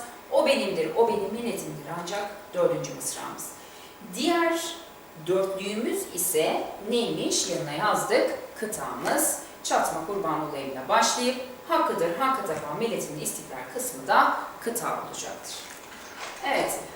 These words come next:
ölçü. Öncelikle ölçüyle başlıyoruz. Ölçü arkadaşlar, dizelerdeki hecelerin uzunluk kısalıklarına veya sayılarına dayanan düzene ölçü diyoruz. Türk Edebiyatı'nda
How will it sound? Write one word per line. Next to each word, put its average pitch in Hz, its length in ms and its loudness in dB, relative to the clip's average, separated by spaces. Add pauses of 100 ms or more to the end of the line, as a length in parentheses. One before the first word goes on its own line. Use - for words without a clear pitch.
(200)
ölçü. - 380 6 (140)
Öncelikle 381 560 6
ölçüyle 339 680 6
başlıyoruz. - 560 4 (240)
Ölçü 370 320 6
arkadaşlar, 269 760 6 (320)
dizelerdeki 294 720 6 (120)
hecelerin 240 760 4 (300)
uzunluk 277 800 2 (360)
kısalıklarına 143 800 0 (160)
veya 240 360 4
sayılarına 180 760 2
dayanan 214 720 2
düzene - 560 -4
ölçü 180 260 0 (180)
diyoruz. - 180 -8 (600)
Türk 453 240 6
Edebiyatı'nda - 800 6